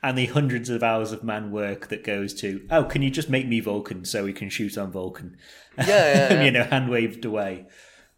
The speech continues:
Speaker 2: Yeah.
Speaker 1: Um, yeah. No, it, it's, it's good, and I, I look forward to it. Um, you know, I,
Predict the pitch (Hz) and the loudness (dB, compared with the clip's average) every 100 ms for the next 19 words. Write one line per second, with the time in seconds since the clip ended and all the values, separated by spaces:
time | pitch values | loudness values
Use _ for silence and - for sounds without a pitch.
0 | - 208 107 95 92 98 _ _ _ _ | 2 4 4 -2 -16 -20 _ _ _ _
1 | _ _ _ _ 160 170 139 - - _ | _ _ _ _ -8 -6 -6 -8 -18 _
2 | _ _ _ 220 302 214 170 147 170 143 | _ _ _ -6 -2 0 0 -2 0 0
3 | 135 151 139 - 165 156 139 139 143 131 | 0 -6 -4 0 0 2 0 -2 -2 -2
4 | 139 139 156 170 175 - 104 98 - _ | -2 -2 -2 0 -2 -4 -6 -6 -12 _
5 | - 113 107 107 107 107 101 117 117 _ | -10 -4 -4 -4 -6 -8 -12 -14 -18 _
6 | _ _ _ _ 120 120 139 135 113 107 | _ _ _ _ -8 -4 -4 -4 -4 -4
7 | 107 | -4